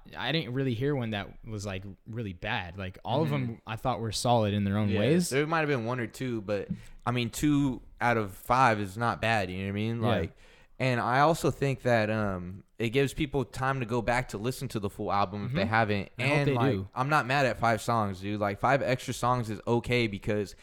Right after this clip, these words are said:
Speaker 2: you can either add 'em or you can get to them whenever. But, like, again, like, looking at a twenty track album with an extra twelve songs is,
Speaker 1: Yeah,
Speaker 2: like,
Speaker 1: that's
Speaker 2: exhausting,
Speaker 1: too
Speaker 2: bro.
Speaker 1: much,
Speaker 2: Like,
Speaker 1: too
Speaker 2: it turns
Speaker 1: much.
Speaker 2: me off.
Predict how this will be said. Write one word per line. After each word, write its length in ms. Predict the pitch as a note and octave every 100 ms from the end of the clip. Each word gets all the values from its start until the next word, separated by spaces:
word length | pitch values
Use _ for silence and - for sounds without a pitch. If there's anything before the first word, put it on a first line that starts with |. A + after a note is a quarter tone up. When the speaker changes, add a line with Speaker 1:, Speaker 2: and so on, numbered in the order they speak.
| - -
Speaker 2:
you 140 | C#3
can 140 | D#3+ D3+
either 200 | C3 -
add 240 | A#2 C#3+
'em 180 | D#3+ D3
or 100 | A#2
you 120 | C#3
can 140 | - C#3+
get 180 | C3 -
to 100 | B2
them 180 | B2
whenever. 400 | G2+ G2+ A#2+ G2+
But, 240 | F#2+ G#2 E2
like, 280 | F#2+ F2+ - - - _ _
again, 420 | A2 G#2 D#3 A2
like, 200 | F#2+ F#2+
looking 340 | G2+ C3+ C#3 B2
at 260 | A2 G#2 -
a 260 | G#2+ G2
twenty 280 | F2+ C3 C3
track 240 | B2+ B2+ G2+
album 320 | A2+ B2+ A#2
with 140 | G#2+
an 120 | A2 G2
extra 300 | A#2+ - G#2+
twelve 260 | A2+ G#2+
songs 360 | - B2 B2 G#2
is, 140 | G2+
Speaker 1:
Yeah, 60 | F#2
Speaker 2:
like, 180 | F#2 E2+
Speaker 1:
that's 140 | F#2+
Speaker 2:
exhausting, 600 | F#2+ F#2 G#2+ B2 - F2+
Speaker 1:
too 60 | F#2
Speaker 2:
bro. 200 | F#2+ G#2
Speaker 1:
much, 80 | G#2
Speaker 2:
Like, 180 | G2+ E2+
Speaker 1:
too 80 |
Speaker 2:
it 100 | G#2
turns 240 | G2 C3+ B2
Speaker 1:
much. 40 |
Speaker 2:
me 100 | C3
off. 300 | A2 G#2+ G2+